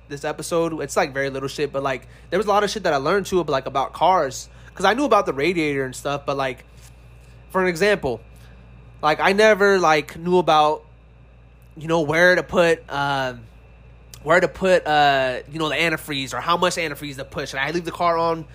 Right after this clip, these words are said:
uh, or leave the car off when I put the antifreeze in? You know, it's like,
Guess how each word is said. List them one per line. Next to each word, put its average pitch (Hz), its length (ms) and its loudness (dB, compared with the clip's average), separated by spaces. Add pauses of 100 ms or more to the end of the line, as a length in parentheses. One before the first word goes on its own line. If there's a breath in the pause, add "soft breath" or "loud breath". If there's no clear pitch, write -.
(500 soft breath)
uh, 139 380 -6
or 147 140 -4
leave 165 160 -6
the 160 80 -8
car 160 160 0
off 202 260 4
when 160 100 -4
I 151 60 -2
put 254 220 -2
the 180 60 0
antifreeze 156 420 -4
in? 147 240 -6
You 202 40 -4
know, 226 120 6
it's 214 100 0
like, 196 220 2